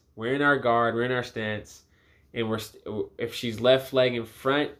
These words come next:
um, orthodox, she's going jab cross. Her left leg is stepping with that jab, with her left hand jab. The right hand is doing the cross, and it's just, you know, the heel's turning on the cross, get that extension, get that power through the hips and the feet.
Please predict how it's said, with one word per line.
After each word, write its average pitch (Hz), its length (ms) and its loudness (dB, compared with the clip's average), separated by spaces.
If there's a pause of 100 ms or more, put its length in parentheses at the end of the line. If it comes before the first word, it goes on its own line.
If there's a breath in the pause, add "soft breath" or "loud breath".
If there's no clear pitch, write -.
(140)
um, 104 640 -4
orthodox, 151 840 2
she's - 160 -18
going 110 240 -4
jab 107 300 -2
cross. 143 480 2
Her 113 200 -8
left 123 260 0
leg 117 160 -4
is 110 100 -10
stepping 131 380 -4
with 107 140 -8
that 101 220 -4
jab, 131 320 4
with 117 100 -6
her 110 80 -6
left 113 220 -4
hand 110 180 -8
jab. 117 300 -2
The 98 80 -4
right 113 260 -2
hand 113 360 -4 (520 soft breath)
is - 120 -14
doing 110 180 -6
the 92 80 -10
cross, 120 640 2 (100)
and 117 80 -8
it's 107 100 -10
just, 107 280 -12
you 113 80 -12
know, 107 80 -8
the 98 80 -8
heel's 113 260 -4
turning 113 280 -2
on 104 80 -4
the 90 60 -8
cross, 110 440 -2
get 107 140 -8
that 101 80 -4
extension, 110 380 -4
get 101 100 -4
that 92 160 -8
power 107 320 2
through 101 120 -8
the 87 80 -6
hips 110 300 -2
and 92 80 -14
the 85 40 -16
feet. - 380 -6